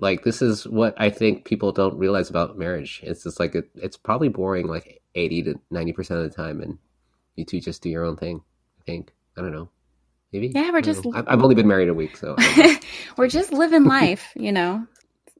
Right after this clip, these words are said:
Speaker 2: Sometimes, sometimes I come home and I take my makeup off and Steph puts hers on, and that's, you know.
Speaker 1: <laughs> Yeah, those traditional things, you know, when your, when your husband dresses because they turned into,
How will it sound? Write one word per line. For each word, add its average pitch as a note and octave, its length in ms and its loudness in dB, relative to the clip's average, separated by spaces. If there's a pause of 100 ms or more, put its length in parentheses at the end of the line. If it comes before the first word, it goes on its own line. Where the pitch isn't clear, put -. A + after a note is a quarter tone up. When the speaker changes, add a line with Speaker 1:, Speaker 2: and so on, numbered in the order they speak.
Speaker 2:
Sometimes, B3 720 0
sometimes A3+ 400 -4
I G3+ 140 0
come G#3+ 180 -4
home F#3+ 260 -4
and F#3+ 100 -4
I F3+ 80 -4
take F#3+ 240 -6
my F#3+ 120 -4
makeup F3 400 -6
off E3+ 260 -8
and E3+ 160 -10
Steph - 300 -10
puts - 220 -14
hers F#3+ 240 -6
on, D3+ 340 -4
and D#3+ 320 -6
that's, - 480 -14
you E3+ 80 -8
know. C#3+ 160 -6 (560)
Speaker 1:
<laughs> D#3 60 8 (580)
Yeah, D#4 200 4
those D#3 180 6
traditional A2 500 4
things, F2+ 400 0
you A#2 60 -4
know, B2+ 160 -2
when G2 100 -2
your, E2+ 420 -4
when E2+ 140 -6
your E2+ 180 -4
husband F2+ 420 -2
dresses E2+ 600 -4 (840)
because A2+ 360 2
they F#2+ 100 4
turned F#2+ 260 2
into, F2+ 380 -2